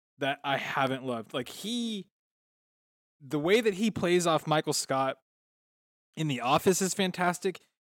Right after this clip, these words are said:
He's one of the few bright spots of the two Thor movies. Um, I, I can't think of anything that he's in.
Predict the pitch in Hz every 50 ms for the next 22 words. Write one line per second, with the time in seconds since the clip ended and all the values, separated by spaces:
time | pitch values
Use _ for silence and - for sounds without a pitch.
0 | _ - 175 160 143 151 165 165 151 139 135 - - - 143 156 180 185 160 139
1 | 135 127 131 160 - - - - 165 170 185 - - - 165 147 131 123 123 123
2 | - - - - 160 156 139 - - - 143 127 135 151 151 165 175 180 175 190
3 | 190 190 190 - - _ _ _ _ _ _ _ _ _ - 151 151 151 151 147
4 | 147 143 143 139 139 139 147 151 _ _ _ _ _ _ _ _ _ - 135 -
5 | 135 - - - - 117 - - - - 143 147 - - 214 202 160 - - 180
6 | 156 170 147 - 156 151 151 147 - - 156 143 139 135 135 135 135 _ _ _
7 | - 139 135 123 151 151 135 143 147 139 139 131 131 127